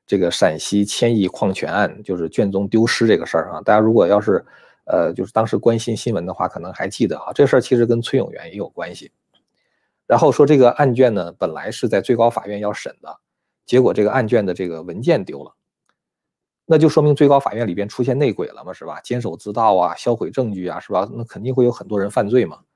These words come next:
谁举报的这个事儿呢？是最高法院的法官，叫做王林清。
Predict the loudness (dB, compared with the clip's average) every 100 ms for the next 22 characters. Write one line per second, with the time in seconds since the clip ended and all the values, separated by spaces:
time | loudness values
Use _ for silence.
0 | _ _ _ _ _ _ 2 4 4 0
1 | 2 2 2 0 2 2 2 0 -10 -6
2 | -2 2 0 0 -6 -6 -6 -6 -6 -14
3 | -14 -16 -12 -12 -10 -10 -10 -10 -12 -14